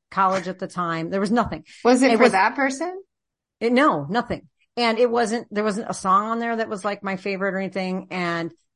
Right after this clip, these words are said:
Speaker 1: I later found out that she found it in one of those, like, discount bins, right? Where you, s-, it's, like, a dollar and you grab the C D. But she was like, "I thought you would really like this." And I am, like, I have a really hard time with, like, a poker face.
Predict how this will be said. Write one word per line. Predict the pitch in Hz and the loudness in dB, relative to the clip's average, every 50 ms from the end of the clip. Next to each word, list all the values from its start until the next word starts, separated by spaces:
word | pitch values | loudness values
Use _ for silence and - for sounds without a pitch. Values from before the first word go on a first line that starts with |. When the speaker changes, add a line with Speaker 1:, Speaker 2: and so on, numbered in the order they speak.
| _ _ _ _ _ - | _ _ _ _ _ -2
Speaker 1:
I | 196 | -2
later | 196 190 214 208 214 220 220 233 220 | -2 -2 -2 -2 0 0 0 -2 -2
found | - - 196 190 185 | -4 -6 -6 -4 -4
out | 180 - | -6 -6
that | 185 180 | -10 -12
she | - 180 | -12 -12
found | 175 - 185 180 180 | -8 -8 -6 -4 -4
it | 185 | -4
in | 175 180 | -4 -6
one | 170 165 160 | -6 -6 -6
of | 160 | -6
those, | 160 165 165 - | -6 -8 -8 -8
like, | 170 156 143 135 | -8 -10 -10 -6
discount | 131 226 240 233 - - 180 165 - 139 | -4 -4 -4 -4 -6 -8 -8 -8 -8 -8
bins, | 135 156 151 143 - - 175 - | -10 -10 -10 -10 -12 -14 -12 -8
right? | - 165 160 165 165 | -6 -4 -4 -4 -4
Where | - 175 | -6 -6
you, | 165 165 | -6 -6
s-, | 156 - - - - - | -8 -10 -12 -14 -12 -10
it's, | 214 202 - | -10 -6 -4
like, | - 185 - | -4 -4 -4
a | 185 | -4
dollar | 165 143 160 151 151 160 165 170 175 180 | -2 0 0 0 0 0 -2 -2 -2 -2
and | 180 180 | -2 -4
you | 170 | -4
grab | 160 170 160 160 165 | -4 -4 -4 -4 -6
the | 160 165 | -6 -8
C | - - 185 | -8 -8 -8
D. | 165 185 196 - - - _ _ _ _ _ _ | -8 -8 -10 -12 -16 -20 _ _ _ _ _ _
But | - 226 - | -6 -4 -2
she | - | -2
was | 262 247 | -2 -2
like, | 233 240 233 - | -2 -4 -4 -6
"I | 202 208 | -6 -6
thought | - - 214 214 214 | -6 -6 -8 -8 -8
you | 240 226 214 | -8 -10 -10
would | 214 180 | -10 -10
really | 175 165 160 170 | -8 -8 -8 -8
like | 170 196 254 285 294 - - | -10 -10 -10 -10 -12 -12 -14
this." | - - - 190 - - - _ | -14 -14 -14 -16 -18 -20 -18 _
And | - - 202 208 - | -8 -8 -6 -4 0
I | - 202 208 226 233 233 233 - | 2 2 2 2 2 0 -2 -4
am, | 190 202 185 185 | -4 -6 -4 -4
like, | 180 170 165 160 - | -4 -6 -6 -8 -8
I | - 175 | -6 -4
have | 180 185 170 | -4 -4 -6
a | 175 | -6
really | 156 165 170 170 170 156 | -6 -6 -6 -6 -6 -6
hard | 175 165 165 151 | -6 -8 -8 -8
time | - 156 156 156 | -8 -8 -8 -8
with, | 160 156 - | -8 -10 -12
like, | 160 151 - | -14 -14 -14
a | 151 | -12
poker | - 156 160 - - 185 | -10 -10 -10 -10 -12 -10
face. | - - 208 208 220 202 - - | -8 -8 -8 -8 -8 -10 -12 -16